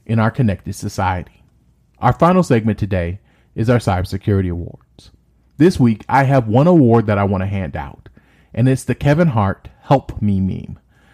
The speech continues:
Comedian Kevin Hart had a bit in one of his stand-up routines where he is pleading to a friend to help him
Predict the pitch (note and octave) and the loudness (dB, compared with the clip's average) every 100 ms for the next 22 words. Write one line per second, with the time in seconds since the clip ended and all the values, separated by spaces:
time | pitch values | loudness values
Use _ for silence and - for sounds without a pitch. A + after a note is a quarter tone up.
0 | _ - C#3 D3+ E3+ G3 F#3+ E3 C3+ A2 | _ 2 6 6 6 4 2 0 0 0
1 | E3 F3+ E3 D3+ A2 G#2+ D#3+ - - A2+ | -2 -2 -2 -2 0 0 0 0 -2 0
2 | G#2+ B2+ D3+ E3+ E3 - G#2+ G#2 F#2+ F2+ | 2 2 2 -2 -4 -2 -2 0 -2 -4
3 | G2 F#2 - A2+ F#2 - - _ _ _ | -4 -4 0 0 0 -8 -20 _ _ _
4 | _ - A#2+ A#2+ C#3+ B2 - - C#3 E3 | _ 0 2 4 2 0 -4 0 0 2
5 | E3+ D3+ G#2 - B2 C3 D#3 B2 A2 - | 0 2 2 0 0 2 0 -4 -4 0
6 | A3 - G2+ D2 | 0 0 -4 -6